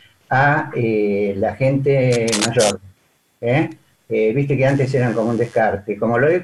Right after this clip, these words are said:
como lo son, eh, de alguna manera en muchos aspectos de la sociedad, ¿no? Pero acá hay una revalorización de lo que es, eh, los,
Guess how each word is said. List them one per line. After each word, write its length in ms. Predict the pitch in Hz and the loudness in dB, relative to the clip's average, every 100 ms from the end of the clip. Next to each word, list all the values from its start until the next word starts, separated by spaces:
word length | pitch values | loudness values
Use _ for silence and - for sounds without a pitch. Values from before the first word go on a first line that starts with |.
| - 135 | -2 -2
como 220 | 135 139 | 0 2
lo 140 | 143 | 2
son, 500 | 139 170 160 143 131 | 2 0 2 0 0
eh, 160 | 120 120 | -2 -2
de 100 | 120 | 0
alguna 260 | 123 139 131 | 0 0 2
manera 600 | 123 131 139 135 120 110 | 2 2 2 2 0 -2
en 200 | 107 117 | -4 -4
muchos 360 | 120 120 110 | -4 -4 -8
aspectos 440 | - - 117 - 110 | -8 -8 -8 -2 0
de 80 | 104 | 0
la 100 | 101 | 0
sociedad, 520 | 104 110 104 92 90 | -4 -4 -2 -2 -6
¿no? 340 | 101 139 - - - _ _ | -4 -4 -4 -10 -20 _ _
Pero 160 | 139 147 | 2 2
acá 160 | 160 | 2
hay 80 | 202 | 2
una 160 | 196 156 | 2 2
revalorización 1000 | 143 127 127 123 127 117 113 123 151 160 | 4 4 2 0 -4 -4 -4 -2 0 0
de 120 | 139 | 2
lo 180 | 113 - | 0 0
que 240 | 117 139 | 0 2
es, 220 | 151 - _ _ _ - | 0 -8 _ _ _ -6
eh, 220 | 117 113 | -2 0
los, 380 | 110 110 107 - | 0 0 -2 -10